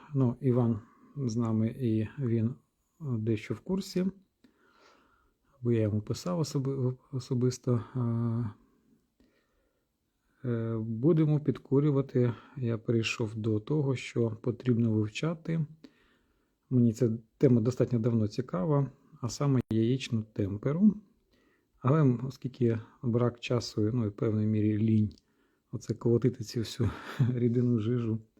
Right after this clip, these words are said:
е, бовтатися з справжнім яйцем, і це мене в певній мірі відштовхувало і зупиняло. Але зараз в мене з'явилася, е, вже готова фабрична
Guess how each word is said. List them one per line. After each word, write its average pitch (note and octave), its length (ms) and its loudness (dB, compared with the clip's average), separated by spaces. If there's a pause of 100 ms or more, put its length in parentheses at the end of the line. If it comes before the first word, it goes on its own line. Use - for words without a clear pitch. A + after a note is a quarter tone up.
(540)
е, G#2 840 -6
бовтатися A2 720 -6
з G#2 100 -8 (280)
справжнім A2 480 -4
яйцем, G3 520 0 (1000)
і A2 60 -8
це D3 180 -4
мене A#2 340 -2 (160)
в - 120 -18
певній A2+ 200 0
мірі A2+ 200 2
відштовхувало C3 640 -2
і A#2 60 -2
зупиняло. G#2+ 640 -2 (1400)
Але C3 460 0
зараз B2 500 -2
в B2+ 40 -2
мене A2 360 0
з'явилася, A2 960 -2 (1500)
е, A2 480 -6
вже G#2+ 240 -6
готова A2+ 440 -2
фабрична A#2 720 -8